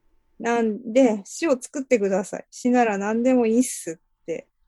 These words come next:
大島が言ってました。で、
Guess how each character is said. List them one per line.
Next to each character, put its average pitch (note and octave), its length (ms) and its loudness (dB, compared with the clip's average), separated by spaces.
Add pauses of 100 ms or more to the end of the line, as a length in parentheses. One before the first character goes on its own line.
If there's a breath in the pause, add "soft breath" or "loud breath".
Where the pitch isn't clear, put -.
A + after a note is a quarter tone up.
(300)
大 F#3 120 -8
島 G3 320 -6
が F#3+ 220 -2
言 F#3 140 -8
っ - 20 -18
て F#3+ 160 -8
ま G#3 160 -4
し - 100 -18
た。 - 200 -14 (1400 soft breath)
で、 C4 640 2